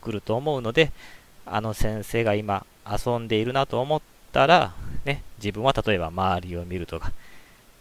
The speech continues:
で、「今度、ちょっと私はね、あの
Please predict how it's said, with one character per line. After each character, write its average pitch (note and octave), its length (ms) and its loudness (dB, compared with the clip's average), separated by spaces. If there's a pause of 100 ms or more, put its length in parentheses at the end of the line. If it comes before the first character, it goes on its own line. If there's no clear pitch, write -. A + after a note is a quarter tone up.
(120)
で、 D3+ 220 2 (220)
「今 G#2+ 240 0
度、 G#2 220 4 (300)
ち - 60 -2
ょ - 40 0
っ - 20 -4
と F#2+ 160 -2
私 G2 420 -2
は A#2+ 340 6
ね、 B2+ 240 -4 (640)
あ F2 140 0
の E2+ 560 -4